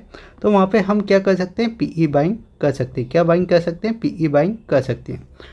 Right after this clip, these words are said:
फिर हमारे जो टारगेट इसमें देखने को मिलेंगे, वो नीचे की साइड टारगेट देखने को मिलेंगे। जैसे कि पहला टारगेट हम इस जगह देख लेते हैं, सत्तर हज़ार पाँच सौ, दूसरा टारगेट सत्तर हज़ार चार सौ और तीसरा टारगेट सत्तर हज़ार तीन सौ।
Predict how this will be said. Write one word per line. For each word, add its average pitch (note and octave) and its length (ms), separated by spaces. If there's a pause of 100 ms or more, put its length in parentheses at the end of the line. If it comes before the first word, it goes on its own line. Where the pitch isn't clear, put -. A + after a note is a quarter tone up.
(220)
फिर A3 160
हमारे F3+ 360
जो A3 160
टारगेट D3 500
इसमें G3 280
देखने E3+ 320
को E3+ 100
मिलेंगे, C#3+ 400 (460)
वो A3 80
नीचे F#3 340
की G3 120
साइड D3 280
टारगेट A#2 360
देखने A#2+ 300
को A#2+ 100
मिलेंगे। B2 280
जैसे B2+ 280
कि D3 120
पहला C#3 260
टारगेट C#3+ 400
हम D3 160
इस C#3+ 80
जगह C3+ 220
देख C3+ 200
लेते C3+ 200
हैं, C#3+ 80
सत्तर C3+ 360
हज़ार C3+ 240
पाँच C3 260
सौ, G3+ 180 (400)
दूसरा C3+ 280
टारगेट C3+ 320
सत्तर C3+ 360
हज़ार C#3+ 240
चार C3+ 240
सौ F#3+ 220 (640)
और C#3 160
तीसरा C3+ 360
टारगेट D3 360
सत्तर C3+ 360
हज़ार C#3+ 300 (420)
तीन C#3+ 180
सौ। - 200